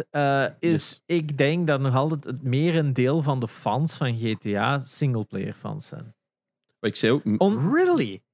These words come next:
Speaker 2: je?
Speaker 1: Omdat,
Speaker 2: Dat vond ik
Speaker 1: om
Speaker 2: dus
Speaker 1: de,
Speaker 2: ook
Speaker 1: nee, nee, nee, nee, nee, nee, nee.
Speaker 2: tricky.
Speaker 1: Het grootste deel van de fans
Speaker 3: Ja, ja, ja.
Speaker 1: wel.
Speaker 2: Ja, fans
Speaker 1: Omdat,
Speaker 2: is een groot verschil
Speaker 1: want
Speaker 2: natuurlijk.
Speaker 3: Mhm.
Speaker 1: je moet nog altijd zien, tot G T A vijf was online niks.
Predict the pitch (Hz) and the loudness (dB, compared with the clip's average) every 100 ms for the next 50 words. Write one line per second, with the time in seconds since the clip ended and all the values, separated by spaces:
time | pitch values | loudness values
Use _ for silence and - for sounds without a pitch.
0 | _ - 180 160 143 214 - - 107 110 | _ 2 2 6 4 4 0 -6 -4 -4
1 | 95 101 165 170 160 160 170 214 320 320 | -4 2 4 4 4 2 2 2 2 0
2 | 302 277 233 294 220 277 196 208 - 98 | 0 0 0 0 0 2 2 0 -2 -8
3 | - _ _ - 170 240 - 202 202 165 | -8 _ _ 0 2 2 2 2 4 4
4 | 165 131 - - 107 127 262 320 - 123 | 2 0 -4 -4 0 2 0 -2 -6 -4
5 | 113 165 208 202 175 143 202 104 101 - | -2 -2 -2 -2 2 4 4 0 -4 -14
6 | _ 107 90 - 180 185 175 127 113 101 | _ -6 -4 0 2 4 4 2 0 0
7 | 117 - 104 107 151 170 294 247 - 143 | -2 -4 -4 0 4 4 4 0 -4 -2
8 | 127 180 240 226 202 190 151 220 240 196 | 2 2 4 2 2 2 0 -4 -4 -4
9 | - 247 247 - - _ _ - 175 - | 0 0 0 -8 -14 _ _ 0 0 2
10 | 139 117 139 170 202 135 - 151 165 151 | 0 2 2 2 2 -4 -4 -2 0 0
11 | 131 107 107 80 - - | 0 -2 -4 -6 -12 -16